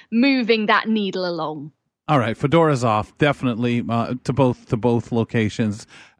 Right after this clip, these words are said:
Speaker 2: As we see these athletes get involved, I have to say we're seeing this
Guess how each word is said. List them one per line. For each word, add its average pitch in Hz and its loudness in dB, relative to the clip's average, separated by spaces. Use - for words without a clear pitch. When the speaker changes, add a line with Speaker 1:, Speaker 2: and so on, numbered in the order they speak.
Speaker 2:
As 117 2
we 110 2
see 117 -2
these 113 0
athletes 110 -2
get 110 0
involved, 110 0
I 98 -4
have 123 -6
to 117 -6
say 123 0
we're 104 -2
seeing 143 0
this 135 -2